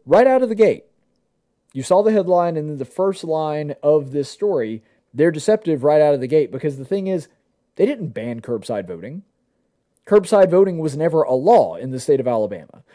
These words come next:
See, what they try to make you think by the way that they word it and the, the way that they put it in the headline, they try to craft this image to the reader. They try to craft this image in, in the reader's head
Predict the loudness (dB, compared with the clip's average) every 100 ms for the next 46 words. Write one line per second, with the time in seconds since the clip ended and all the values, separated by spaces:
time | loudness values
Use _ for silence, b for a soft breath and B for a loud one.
0 | b -6 -4 0 0 0 -4 -4 0 0
1 | -2 0 0 -2 -10 -12 -12 -10 -6 -8
2 | -10 -20 _ _ _ _ _ -4 2 4
3 | 6 4 4 4 2 2 2 2 2 2
4 | 4 4 4 0 -4 -4 -4 0 0 0
5 | 0 0 2 2 4 2 0 -6 -4 -2
6 | 0 0 -2 -6 b b b -10 -4 -4
7 | -4 -6 -2 -2 -2 -6 -12 -6 -4 -6
8 | -10 -12 -8 -8 -8 -10 -8 -8 -10 -18
9 | -20 -20 _ _ _ _ _ -6 -4 -4
10 | -4 -6 -8 -18 _ _ _ _ _ _
11 | _ _ _ _ _ -8 0 2 2 2
12 | 0 0 -2 -6 -6 -4 -2 -4 -8 -10
13 | -8 -6 -6 -6 -6 -6 -6